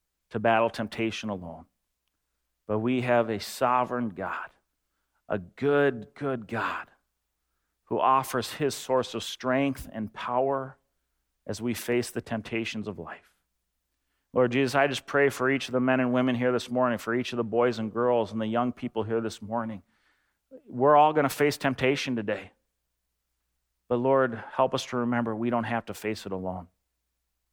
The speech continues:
that we have the God of the universe on, on our side. Help us trust in you, Lord.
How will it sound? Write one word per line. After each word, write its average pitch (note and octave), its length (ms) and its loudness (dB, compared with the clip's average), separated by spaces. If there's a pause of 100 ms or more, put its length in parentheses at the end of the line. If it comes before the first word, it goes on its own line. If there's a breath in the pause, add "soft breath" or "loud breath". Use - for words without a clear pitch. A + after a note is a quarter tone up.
(120)
that A2 160 -2
we A#2 160 -2
have A2 240 0
the A2+ 60 -4
God A2+ 500 2
of G2 100 -2
the G2 80 -8
universe G2 580 -6
on, F#2 240 -8
on F#2 120 -12
our F2+ 100 -10
side. - 380 -12 (1400)
Help C#3+ 240 0
us B2 100 -8
trust - 400 -4
in G#2 80 -8
you, G#2 100 -8
Lord. F#2+ 260 -8